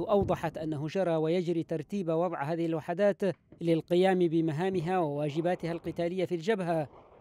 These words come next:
مؤكدة أن معركة تحرير العاصمة صنعاء خيار لا رجعة فيه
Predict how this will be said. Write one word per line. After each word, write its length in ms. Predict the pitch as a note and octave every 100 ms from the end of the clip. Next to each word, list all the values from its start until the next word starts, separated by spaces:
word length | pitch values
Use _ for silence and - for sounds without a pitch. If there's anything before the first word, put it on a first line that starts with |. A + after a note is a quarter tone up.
| - E3
مؤكدة 640 | D#3+ D#3 G#3+ F#3 F3 D3+
أن 420 | C#3+ F#3+ F#3 D#3+
معركة 640 | E3+ D#3+ D3 C3 D#3 E3+
تحرير 460 | D#3 F3+ D#3 F3+ E3
العاصمة 500 | D#3+ E3+ F#3 F3+ D#3+
صنعاء 560 | - E3 D#3 G3+ G3+ - _ _
خيار 500 | - F3 D3+ D#3+ F3+
لا 200 | E3+ D3
رجعة 420 | D3 D3 D3+ E3
فيه 320 | - A3+ G3